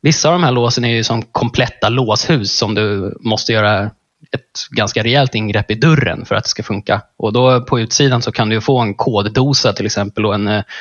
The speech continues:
eh, N F C-läsare, alltså så du kan blippa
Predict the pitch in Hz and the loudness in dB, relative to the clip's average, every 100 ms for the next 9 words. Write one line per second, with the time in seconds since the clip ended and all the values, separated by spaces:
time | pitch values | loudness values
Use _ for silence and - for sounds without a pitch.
0 | - - - 110 101 101 98 - _ _ | -16 -12 -4 0 0 -2 -4 -12 _ _
1 | - 117 110 - 117 110 113 120 - 104 | -4 -4 0 0 2 2 2 0 0 0
2 | 98 110 107 98 107 104 - - 110 107 | 0 0 -4 -2 -2 -2 -2 -2 0 0